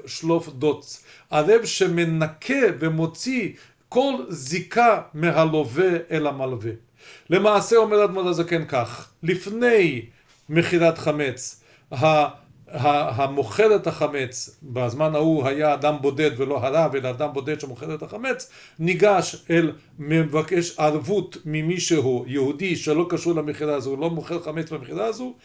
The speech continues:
והוא ערב על יתרת החוב, בצורה שהוא מוציא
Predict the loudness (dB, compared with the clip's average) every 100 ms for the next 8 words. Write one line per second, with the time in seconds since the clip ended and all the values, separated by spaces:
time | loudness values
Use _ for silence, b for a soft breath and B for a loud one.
0 | B B B 4 4 6 4 4 2 0
1 | 4 4 6 6 4 0 -2 -2 -2 -2
2 | -4 2 2 2 -4 b b b 4 6
3 | 4 4 2 2 2 2 2 2 0 -2
4 | 0